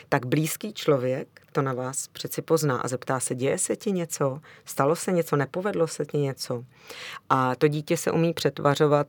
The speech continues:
eh, ještě daleko jako méně. Takže ty, eh, ten rodič pak vlastně popisuje to, „Ano, já jsem si všiml, že, že nějakou dobu.“ A, eh, často, eh, se třeba děje to, že to dítě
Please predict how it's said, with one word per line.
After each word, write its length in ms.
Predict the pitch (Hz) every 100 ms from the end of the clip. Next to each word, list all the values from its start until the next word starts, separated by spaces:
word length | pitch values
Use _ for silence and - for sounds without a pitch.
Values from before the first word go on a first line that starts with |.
| -
eh, 120 | 135 -
ještě 260 | 147 -
daleko 400 | 151 131 139 -
jako 200 | 151 -
méně. 480 | 170 151 156 156 117 - - - -
Takže 260 | - 139 170
ty, 300 | - 240 - -
eh, 120 | 139
ten 220 | 131 160
rodič 500 | 156 143 135 277 -
pak 180 | - 160
vlastně 280 | 170 170 220
popisuje 680 | - 190 - - - 147 131
to, 180 | 139 127
„Ano, 180 | 143 151
já 200 | 139 131
jsem 220 | - 165
si 140 | 156 165
všiml, 400 | - - 156 147
že, 280 | 131 135 120 - - -
že 160 | - 147
nějakou 440 | 143 139 - 143
dobu.“ 360 | 131 120 117 113 - - -
A, 180 | 131 127 123 - _ _ - - -
eh, 240 | 131 127 123 - -
často, 520 | - 143 - 180 175 - -
eh, 40 | 143 139 -
se 140 | -
třeba 260 | 151 165 165
děje 220 | 156 160
to, 120 | 160
že 120 | 160 165
to 120 | 170
dítě 640 | 147 160 - 165 165 165